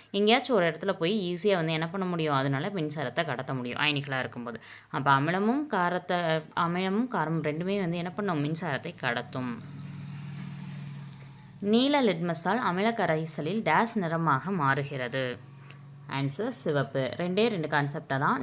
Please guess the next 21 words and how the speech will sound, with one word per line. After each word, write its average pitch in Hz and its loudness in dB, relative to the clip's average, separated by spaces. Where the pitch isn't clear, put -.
நீலத்திலேருந்து 214 2
சிவப்பா 175 2
மாறணும், 135 2
இன்னொன்னு 220 2
சிவப்புலேருந்து 208 4
நீலமா 160 4
மாறணும். 127 0
ஓகேங்களா? 160 -2
இதுதான் 160 2
ரெண்டு 143 0
கான்செப்ட். 135 -4
இதுல 196 6
நீலம்லேருந்து 254 2
சிவப்பா 214 4
மாறுச்சுன்னா 165 2
அதுக்கு 156 0
பேர் 160 0
என்ன 143 2
அப்படின்னா 139 -2
அமிலம். 131 0
ஓகேங்களா? 143 -2